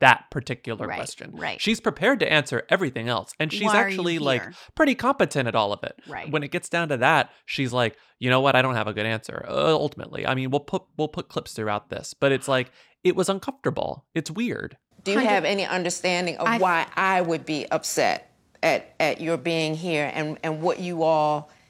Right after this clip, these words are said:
Speaker 3: did
Speaker 4: I would also
Speaker 3: and the
Speaker 4: love
Speaker 3: harm
Speaker 4: to
Speaker 3: that it
Speaker 4: hear it from
Speaker 3: caused?
Speaker 4: you 'cause I feel like it's a good learning thing. I think I can understand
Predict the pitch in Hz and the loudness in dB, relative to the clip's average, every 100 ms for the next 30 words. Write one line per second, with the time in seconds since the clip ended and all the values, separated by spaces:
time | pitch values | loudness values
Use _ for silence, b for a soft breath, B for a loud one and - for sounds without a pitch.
0 | _ 151 175 170 127 85 - _ - - | _ -6 0 2 2 -2 -8 _ -6 0
1 | 240 208 233 233 220 220 220 185 190 151 | 2 2 2 0 2 2 2 2 0 0
2 | 226 220 160 147 214 214 214 214 - 220 | 2 2 2 2 2 2 2 0 -4 -4
3 | 202 - 208 208 208 - - _ - 214 | -6 -4 -2 -2 -4 -8 -20 _ -6 -6
4 | - - _ _ - 214 202 196 208 208 | -8 -20 _ _ -4 -2 0 -2 0 0
5 | 214 240 240 226 214 226 220 208 208 214 | 0 0 0 0 0 -2 -2 -2 -2 -2
6 | - 214 214 - 226 214 | 0 0 -2 -4 -4 -4